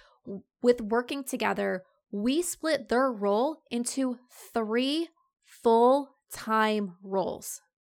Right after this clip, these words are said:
Three full-time. Three full-time C-suite level roles, high leadership roles,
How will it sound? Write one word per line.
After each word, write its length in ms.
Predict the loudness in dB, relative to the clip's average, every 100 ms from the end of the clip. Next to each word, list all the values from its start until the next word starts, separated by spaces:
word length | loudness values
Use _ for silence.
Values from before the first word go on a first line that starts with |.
| _ _ _ _ _ _ _ _ _ -16
Three 220 | -4 -2
full-time. 600 | -2 0 0 0 -4 -6 -8 _ -20 -20 _ -4
Three 320 | 0 2 2 -2 _
full-time 800 | 0 2 0 2 6 6 4 0 -10 -20 _ _
C-suite 1200 | -10 -6 -2 0 0 -2 -6 -8 -6 -4 -2 -4
level 560 | -8 0 2 4 2 0
roles, 500 | 0 0 2 -2 -8 -14
high 600 | -4 6 8 8 4 -4
leadership 600 | -2 0 0 0 -4 -4
roles, 560 | -2 0 0 -2 -8